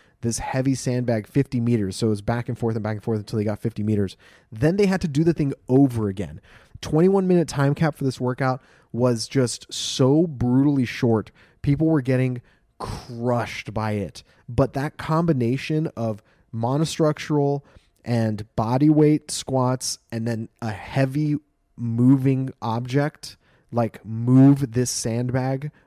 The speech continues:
back and forth a bunch of times, is just so elegant to me. It was hella overtuned, like, really overtuned. But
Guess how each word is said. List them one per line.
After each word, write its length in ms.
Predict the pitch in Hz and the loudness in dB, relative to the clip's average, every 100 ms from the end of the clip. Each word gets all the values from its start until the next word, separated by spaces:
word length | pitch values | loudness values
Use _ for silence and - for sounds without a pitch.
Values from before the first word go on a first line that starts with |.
| - | -6
back 300 | 120 123 127 | -2 -2 -2
and 120 | 117 | -6
forth 360 | - 113 120 - | -4 -4 -4 -6
a 80 | 113 | -10
bunch 280 | 101 117 113 | -6 -6 -6
of 60 | 120 | -8
times, 500 | 117 117 135 160 - _ _ _ _ _ _ - | -4 -2 -2 -4 -10 _ _ _ _ _ _ -2
is 380 | 139 123 120 - 135 | -2 -2 -6 -14 -16
just 420 | - 151 143 - | -4 -2 -2 -8
so 580 | - - - 143 135 151 - | -12 -10 -4 0 2 2 0
elegant 500 | 127 135 127 113 90 | -2 -2 -2 -4 -6
to 100 | - | -6
me. 260 | 107 95 92 _ _ | -4 -4 -8 _ _
It 140 | 147 143 | -2 4
was 300 | 143 120 - _ _ | 4 4 -4 _ _
hella 1120 | - - 208 202 202 196 190 185 180 170 151 | -18 -12 -8 -4 0 0 0 0 2 2 2
overtuned, 800 | 117 143 131 127 - 131 104 95 _ _ _ | 4 4 4 0 0 -2 -2 -8 _ _ _
like, 200 | 131 120 | -6 -6
really 760 | 120 117 127 156 170 156 143 123 | -8 -10 -2 2 4 4 2 2
overtuned. 760 | 120 117 107 101 - 110 101 98 _ _ 120 | 2 0 -2 -6 -6 -6 -6 -12 _ _ -2
But 460 | 147 147 131 - | 0 0 -4 -14